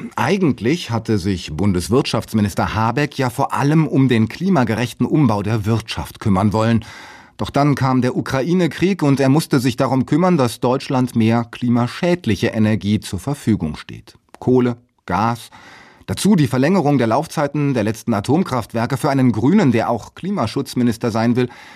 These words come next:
sicher alles kein großes Vergnügen. Doch nun scheint Habeck den grünen Faden wieder aufnehmen zu wollen. Er ist auf dem Weg ins südliche Afrika, wo es um weniger Kohle, zuerst aber um grünen Wasserstoff gehen soll.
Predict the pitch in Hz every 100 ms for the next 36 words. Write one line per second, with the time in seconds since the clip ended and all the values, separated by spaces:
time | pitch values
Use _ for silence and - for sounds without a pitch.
0 | - - 175 160 127 127 110 - _ -
1 | 104 104 98 78 78 - 71 - 95 -
2 | 60 58 58 _ _ _ - 78 131 170
3 | 196 - 85 - 107 117 139 - 110 101
4 | 95 107 160 151 - 101 107 113 101 135
5 | 98 95 107 98 98 - 107 107 110 101
6 | - - - - - 147 175 208 - 175
7 | 160 107 123 156 - 127 - 101 104 117
8 | 127 135 120 151 160 143 113 92 95 92
9 | 107 120 107 - 110 90 _ _ 80 78
10 | 135 175 123 95 - 127 165 175 - -
11 | 139 170 180 113 113 120 - 113 107 -
12 | 101 104 90 101 113 104 87 - 76 67
13 | - 69 69 69